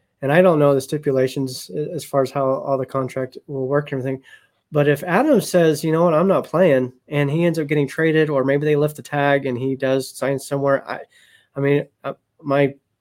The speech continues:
guess would be they would try to trade him. And what, what does Rodgers do then? He's like, "You know what? Mm, I'm gonna, like, hold up. I, I think I'm gonna change my mind and just retire."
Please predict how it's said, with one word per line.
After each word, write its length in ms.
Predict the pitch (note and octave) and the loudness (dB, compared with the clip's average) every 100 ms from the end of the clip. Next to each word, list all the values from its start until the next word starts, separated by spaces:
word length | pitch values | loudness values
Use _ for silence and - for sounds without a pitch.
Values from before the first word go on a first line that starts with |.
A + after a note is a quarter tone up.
| _ | _
guess 240 | - C#3+ C#3+ | 2 2 2
would 140 | B2 | -4
be 100 | C3+ | -2
they 140 | C3 | 0
would 80 | B2 | -2
try 160 | - B2+ | -2 -4
to 80 | A#2 | -4
trade 260 | - C#3+ | 0 0
him. 120 | C3 B2 _ - _ _ _ _ _ _ _ _ _ _ _ _ _ _ _ _ _ - | 0 -4 _ -20 _ _ _ _ _ _ _ _ _ _ _ _ _ _ _ _ _ -6
And 380 | C#3 C3+ C3 A#2+ - | -2 0 0 -4 -10
what, 300 | D3 C#3+ D#3 | -6 -4 -2
what 140 | D3 | 0
does 240 | D3 B2+ - | 0 -2 -6
Rodgers 360 | C#3+ C#3 C#3+ C3+ | 0 2 0 -2
do 120 | C#3+ | 0
then? 200 | D3+ C3+ | 0 0
He's 160 | A#2+ | -2
like, 120 | C3+ C3 | -4 -2
"You 80 | |
know 120 | G#3 A3 | 0 2
what? 260 | G#3+ A#3 | 2 0
Mm, 320 | B3 A#3 A3+ - | -2 0 0 -2
I'm 140 | G#3 A#3 | -4 0
gonna, 240 | A3 F#3 | 2 2
like, 240 | D3+ C#3+ - | 2 0 -8
hold 260 | - F#3+ D3 | -4 0 2
up. 200 | A#2+ B2 | 2 -2
I, 160 | C#3 D#3 - - | -6 -6 -8 -8
I 100 | E3 | -6
think 180 | F#3+ G#3+ | -2 0
I'm 140 | F#3+ | 0
gonna 300 | E3 D3 D3 | 0 0 0
change 220 | C3 D3+ C3+ | 0 0 0
my 100 | B2+ | 0
mind 300 | C3 B2+ B2 | 2 2 0
and 100 | A#2+ | -2
just 180 | C3+ | -4
retire." 460 | - A#2+ A#2 A#2 - | -6 -6 -4 -6 -10